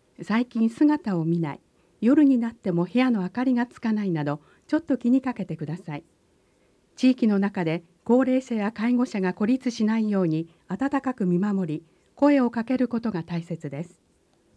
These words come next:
「あら、最近近所のおばあちゃんの様子が気になる。だけど、虐待かどうかわからない」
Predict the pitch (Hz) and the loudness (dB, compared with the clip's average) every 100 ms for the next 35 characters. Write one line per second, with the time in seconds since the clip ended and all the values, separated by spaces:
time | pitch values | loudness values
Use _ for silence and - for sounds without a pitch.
0 | _ _ _ _ 190 233 - _ _ _ | _ _ _ _ -6 -6 -8 _ _ _
1 | - 233 294 277 277 - 330 294 240 214 | 0 0 2 4 2 6 6 8 2 2
2 | 233 254 - 196 175 180 214 - 208 208 | 0 -2 0 0 2 0 -2 -4 -4 -2
3 | 175 208 190 170 - _ _ _ _ _ | -2 0 0 -4 -12 _ _ _ _ _
4 | - 220 220 170 151 - _ _ _ - | -4 -4 -2 -6 -6 -10 _ _ _ -2
5 | 190 - - 330 277 262 247 160 151 - | -2 0 -4 0 0 0 -2 -4 -6 -4
6 | 208 190 151 | -2 -2 -4